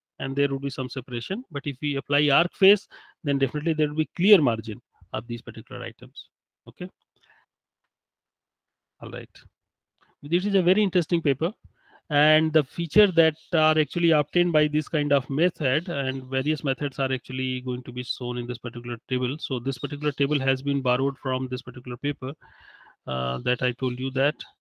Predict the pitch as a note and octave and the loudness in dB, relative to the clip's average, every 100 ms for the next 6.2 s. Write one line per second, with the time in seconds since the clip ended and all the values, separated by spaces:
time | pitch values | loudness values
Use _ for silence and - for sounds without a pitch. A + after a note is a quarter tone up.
0 | - A#2+ C3 B2+ B2 B2 - B2 A#2+ A#2+ | -8 -6 -4 -2 -2 -2 -2 -2 -2 -2
1 | A#2 B2+ D3+ - - - - B2 B2 - | -2 -4 -4 -10 -16 -18 -8 -2 -2 -2
2 | - D3+ - C3 B2+ C#3 B2+ B2+ B2+ B2 | -2 0 0 -2 -2 0 -2 -2 -2 -2
3 | B2 B2 B2 - _ B2+ A#2+ B2 - B2+ | -4 -6 -8 -14 _ -8 -4 -6 -6 -4
4 | A#2+ - - - - - C3+ B2 A#2+ - | -4 -6 -20 -20 -20 -10 -6 0 0 0
5 | F#3 - _ - _ - C#3 C#3 F3+ - | -2 -4 _ -20 _ -12 0 2 2 0
6 | - - | -12 -16